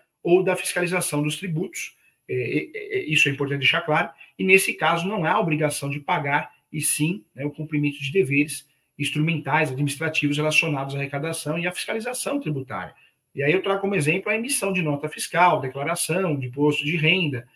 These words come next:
escru-, escrituração de livros, também, né, prestação de informações. A obrigação acessória não depende da lei, diferente da obrigação principal, podendo ser constituída, alterada e, e extinta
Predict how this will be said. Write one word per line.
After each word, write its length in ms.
escru-, 420
escrituração 680
de 120
livros, 720
também, 320
né, 80
prestação 480
de 60
informações. 760
A 80
obrigação 400
acessória 480
não 220
depende 600
da 140
lei, 180
diferente 500
da 100
obrigação 420
principal, 580
podendo 260
ser 180
constituída, 680
alterada 560
e, 160
e 100
extinta 540